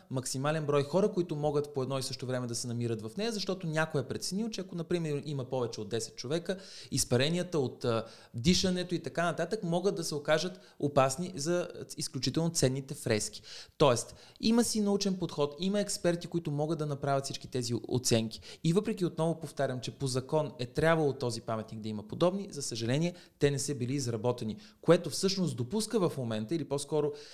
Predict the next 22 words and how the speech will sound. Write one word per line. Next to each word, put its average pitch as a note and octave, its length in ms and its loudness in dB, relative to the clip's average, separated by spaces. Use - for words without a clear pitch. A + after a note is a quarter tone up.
ни C3 160 4
принуждава C3 520 2
да D#3 100 0
влизаме E3 340 0
в B2 140 -4
спор F3 340 -2
дали C3 440 4
в, C#3+ 160 2
а, C3+ 240 4
сградата E3 460 2
на C#3+ 360 -2
централните D#3 520 0
софийски D3+ 440 -4
хали, C#3 300 4
над - 440 -4
чийто D#3+ 300 2
основен C#3+ 380 2
вход C#3+ 320 -2
стои D#3+ 360 0
герба B2 380 2
на A2 120 -4
София, - 480 -4